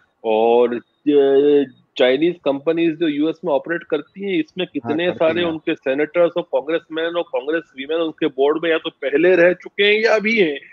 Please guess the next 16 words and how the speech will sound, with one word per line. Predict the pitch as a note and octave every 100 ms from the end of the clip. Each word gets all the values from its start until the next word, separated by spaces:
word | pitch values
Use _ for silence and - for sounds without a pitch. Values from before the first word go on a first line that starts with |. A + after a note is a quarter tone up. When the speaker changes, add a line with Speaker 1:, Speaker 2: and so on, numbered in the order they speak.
| - - _ _
Speaker 1:
तो | G3
Speaker 2:
हम्म। | F3+ E3
Speaker 1:
इसका | E3+ - F#3+
भी | F#3+
मतलब | G3 F#3+ G3 G3 E3+
वहां | C#3+ - E3
पर | F3+
भी | E3+
उनकी | G3+ F3 D3+ - F#3
रुचि | D3 B2 C#3+ C3
है। | C3+ C3 - E3+
लेकिन | - D3 F#3 A#3 -
क्या | A3+
है | G#3 A#3
कि | A#3 A3 F3
एक | F3